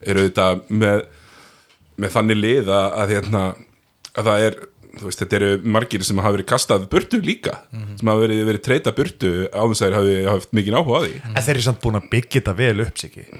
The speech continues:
Speaker 3: Þetta er ekki eitthvað, þetta er ekki eitthvað tjaldað til einn á nætur heldur. Þeir eru með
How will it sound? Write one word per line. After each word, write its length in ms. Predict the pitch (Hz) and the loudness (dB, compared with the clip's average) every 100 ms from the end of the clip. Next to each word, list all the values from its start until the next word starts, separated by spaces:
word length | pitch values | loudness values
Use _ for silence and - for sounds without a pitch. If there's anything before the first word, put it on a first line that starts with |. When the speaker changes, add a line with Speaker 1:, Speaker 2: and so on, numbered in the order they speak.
| - | -6
Speaker 3:
Þetta 140 | 127 113 | -2 0
er 80 | 117 | 0
ekki 300 | 143 - 117 | 0 2 2
eitthvað, 460 | 107 113 104 90 | 2 0 0 0
þetta 200 | - 110 | -4 -4
er 100 | 113 131 | 0 0
ekki 160 | - | 2
eitthvað 180 | 120 113 | -2 0
tjaldað 280 | 131 120 120 | 0 0 -2
til 100 | 117 | -2
einn 140 | 120 104 | -2 -2
á 20 | |
nætur 280 | 113 175 101 | -2 -2 -2
heldur. 280 | 113 160 87 | -2 -2 -8
Þeir 160 | 85 101 | -6 -4
eru 80 | |
með 160 | 101 101 | -4 -6